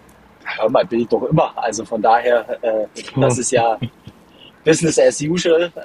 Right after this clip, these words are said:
Speaker 1: Ähm, weiß, Sören kann das nicht von sich behaupten. Äh,
Speaker 2: <laughs>
Speaker 1: trotz doppelter Chance am Wochenende keinen Sieg eingefahren, aber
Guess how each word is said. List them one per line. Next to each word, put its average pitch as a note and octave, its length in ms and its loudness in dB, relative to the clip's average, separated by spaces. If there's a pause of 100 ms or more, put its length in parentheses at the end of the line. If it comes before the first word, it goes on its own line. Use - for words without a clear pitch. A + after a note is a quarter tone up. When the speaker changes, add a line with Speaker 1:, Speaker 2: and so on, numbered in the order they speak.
Speaker 1:
Ähm, A#2+ 320 -14 (600)
weiß, A#2 260 -4
Sören A#2+ 180 0
kann A#2 160 -6
das A2 140 -10
nicht C3+ 160 -10
von B2 120 -6
sich B2 200 -10
behaupten. B2 500 -4
Äh, B2+ 420 0 (380)
Speaker 2:
<laughs> - 400 -6
Speaker 1:
trotz C#3+ 340 2
doppelter D#3 440 0
Chance D3+ 520 0
am A#2+ 140 -8
Wochenende C3 560 -8
keinen A#2 280 -12
Sieg C3+ 280 -8
eingefahren, A#2+ 640 -8
aber G2 180 -14